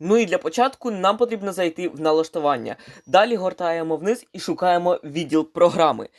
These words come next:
Якщо такого відділу немає, тоді натискаємо на лупу і шукаємо цей пункт. Коли ви натиснули на пункт програми,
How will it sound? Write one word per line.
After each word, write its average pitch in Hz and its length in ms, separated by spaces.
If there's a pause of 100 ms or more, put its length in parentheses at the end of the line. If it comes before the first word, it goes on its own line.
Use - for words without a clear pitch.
(240)
Якщо 254 300
такого 240 480 (360)
відділу 160 460
немає, 175 560 (220)
тоді 196 280
натискаємо 175 760
на 139 140
лупу 226 460 (300)
і 175 240
шукаємо 165 560
цей 165 220
пункт. 143 500 (380)
Коли 247 220
ви 254 100
натиснули 226 540
на 180 140
пункт 196 300
програми, 180 600